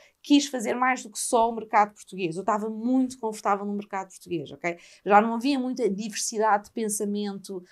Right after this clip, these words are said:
eh, no meio, no meu trabalho com, com o ecossistema em Portugal. Eu precisava mesmo de ir fazer outras coisas e de estar numa equipa mais multidisciplinar e mais internacional. E eu sabia isso, então, pronto, arrisquei, atirei-me para a piscina como sempre.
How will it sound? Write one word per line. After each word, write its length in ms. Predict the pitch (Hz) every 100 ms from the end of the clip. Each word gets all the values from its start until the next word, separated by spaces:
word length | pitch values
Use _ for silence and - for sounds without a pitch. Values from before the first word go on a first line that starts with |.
| - _ -
eh, 600 | 175 170 165 170 185 170 _ _
no 180 | 185 226
meio, 320 | 220 214 214
no 180 | 180 202
meu 180 | 226 247
trabalho 440 | 247 220 220 226
com, 180 | 226 214
com 120 | 208
o 20 | 220
ecossistema 460 | 220 214 - 214
em 60 | 208
Portugal. 300 | 208 208 190
Eu 80 | 208
precisava 460 | - 233 254 247
mesmo 380 | 233 247 226 233
de 80 | 220
ir 220 | 247 339 _
fazer 240 | 240 220
outras 260 | 233 226 220
coisas 580 | - 202 170 165 165 - - - -
e 120 | 202
de 60 | 202
estar 220 | 220 220
numa 160 | 226
equipa 320 | 214 226 220 226
mais 300 | 214 220 196
multidisciplinar 1040 | 208 220 220 214 - - 214 202 214 208
e 80 | 202
mais 380 | 202 202 196 - _
internacional. 800 | 220 233 202 214 - 214 175 160 - - -
E 80 | 190
eu 40 | 202
sabia 460 | 247 226 254 254
isso, 180 | 302 320
então, 280 | 294 320 339
pronto, 400 | 220 208 208 160 147
arrisquei, 540 | 156 180 180 - 208
atirei-me 300 | 175 190 196
para 120 | 185 190
a 40 |
piscina 340 | 185 - 180
como 180 | 180 202
sempre. 640 | 208 247 269 294 320 330